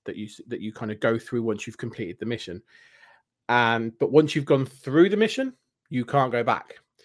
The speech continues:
So it's one of those, um, s-, but, but the,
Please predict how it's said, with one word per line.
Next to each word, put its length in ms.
So 180
it's 160
one 100
of 80
those, 360
um, 400
s-, 140
but, 180
but 160
the, 120